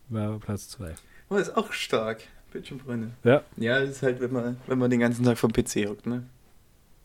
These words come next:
Speaker 1: Ja, aber es ist
Speaker 2: Oder?
Speaker 1: es, es ist, wenn man super blass
Speaker 2: Also
Speaker 1: ist, weil man den ganzen Tag vom Computer,
Speaker 2: Ach so,
Speaker 1: Computer
Speaker 2: ach,
Speaker 1: sitzt.
Speaker 2: krass.
Speaker 1: Also die
Speaker 2: Ja, okay, ja, das
Speaker 1: Bildschirmbräune
Speaker 2: ist halt
Speaker 1: ist quasi
Speaker 2: das
Speaker 1: die Blässe, die man vom
Speaker 2: Also ich bin grad, ich bin grad am, am Raten hier, tschüss.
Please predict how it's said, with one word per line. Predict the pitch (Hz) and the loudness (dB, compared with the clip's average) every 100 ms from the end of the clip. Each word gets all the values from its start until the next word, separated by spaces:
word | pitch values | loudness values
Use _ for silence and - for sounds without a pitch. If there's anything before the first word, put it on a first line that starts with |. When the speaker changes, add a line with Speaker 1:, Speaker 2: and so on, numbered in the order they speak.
| _ _ - | _ _ 4
Speaker 1:
Ja, | 135 127 107 156 - - _ - | 10 12 12 8 2 -12 _ -2
aber | 127 131 | 4 4
es | 123 | 4
ist | 127 - - _ - | -2 -4 -14 _ 0
Speaker 2:
Oder? | 127 196 277 - - - | 2 4 2 -2 -18 -2
Speaker 1:
es, | 123 123 | 0 0
es | - 131 | -2 -2
ist, | 131 123 | 0 2
wenn | 123 | 4
man | 120 117 131 | 6 6 2
super | - - 170 135 | -2 4 6 6
blass | 127 139 - | 6 6 6
Speaker 2:
Also | 190 | 4
Speaker 1:
ist, | 139 - - - - - - - - | 4 0 -14 -20 -20 -20 -20 -20 2
weil | 113 113 | 6 8
man | 107 | 8
den | 101 | 4
ganzen | 92 90 | 2 0
Tag | 95 95 | 0 -2
vom | 101 | -2
Computer, | 90 90 95 | -2 0 0
Speaker 2:
Ach | 202 | 0
so, | 214 | 2
Speaker 1:
Computer | 196 196 180 | 4 4 2
Speaker 2:
ach, | |
Speaker 1:
sitzt. | 175 | 0
Speaker 2:
krass. | 170 135 - - | -4 -8 -12 -6
Speaker 1:
Also | 104 98 | -2 4
die | |
Speaker 2:
Ja, | 117 | 10
okay, | 151 165 175 | 10 12 10
ja, | 107 | 12
das | |
Speaker 1:
Bildschirmbräune | 120 135 | 12 10
Speaker 2:
ist | 180 | 10
halt | 165 | 8
Speaker 1:
ist | 110 | 6
quasi | 139 139 135 | 6 6 4
Speaker 2:
das | |
Speaker 1:
die | 123 123 - - - | 2 0 -4 -14 0
Blässe, | 123 117 - 87 82 - - - - - - - - - | 2 2 0 -6 -6 -12 -20 -20 -20 -20 -20 -20 -12 0
die | |
man | 110 104 | 2 2
vom | - 95 95 | 2 0 2
Speaker 2:
Also | 98 127 | 0 0
ich | 143 175 | -2 -2
bin | - 139 | -2 0
grad, | 110 107 | 0 -2
ich | 127 - - | -6 -6 -6
bin | 143 139 131 | -4 -2 -2
grad | 123 | -2
am, | 113 110 101 | -2 -4 -4
am | 113 | -6
Raten | 110 101 104 117 | -4 -6 -8 -8
hier, | 110 | -8
tschüss. | 101 120 - | -8 -12 -16